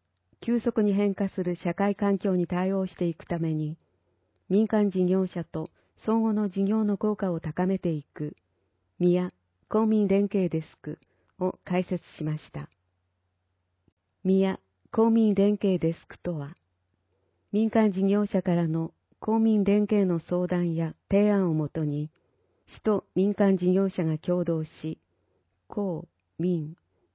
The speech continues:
それぞれにメリットのある連携事業の実現を目指します。公、民のノウハウやアイデアを効果的に組み合わせながら、市民サービスの向上や行政事務の効率化、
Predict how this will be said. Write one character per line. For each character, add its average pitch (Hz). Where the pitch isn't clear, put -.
そ 190
れ 196
ぞ 202
れ 190
に 175
メ 165
リ 196
ッ -
ト 202
の 185
あ -
る 165
連 214
携 214
事 196
業 202
の 190
実 160
現 185
を 160
目 151
指 165
し -
ま 147
す。 -
公、 196
民 175
の 170
ノ 196
ウ 196
ハ 185
ウ 170
や 165
ア 180
イ 185
デ 175
ア 165
を 160
効 202
果 202
的 196
に 170
組 185
み 202
合 208
わ 208
せ 190
な 170
が 160
ら、 160
市 -
民 220
サ 226
ー 226
ビ 214
ス -
の 185
向 185
上 175
や 165
行 202
政 214
事 202
務 190
の 170
効 175
率 175
化、 151